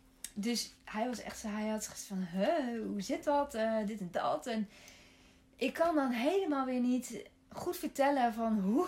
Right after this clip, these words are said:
hoe dit nou zit bij mij. Ik heb niet echt een standaard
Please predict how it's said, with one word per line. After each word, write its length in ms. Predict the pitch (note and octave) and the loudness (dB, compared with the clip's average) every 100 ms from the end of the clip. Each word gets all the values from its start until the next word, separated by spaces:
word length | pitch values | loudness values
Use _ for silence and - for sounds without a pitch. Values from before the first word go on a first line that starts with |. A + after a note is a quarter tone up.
| - - | -2 -2
hoe 140 | F#4 | 0
dit 140 | F#4+ | 2
nou 180 | A#3 G#3 | 2 0
zit 240 | G3 F4 G4 | 2 -2 -2
bij 100 | G3 | -4
mij. 200 | E3 G3 | -2 -2
Ik 80 | |
heb 160 | A#3+ C#4 | -2 -2
niet 120 | F4 | -4
echt 180 | - - | -8 -8
een 80 | C4 | -8
standaard 500 | - B3+ C#4+ A#3+ | -6 -4 -2 -2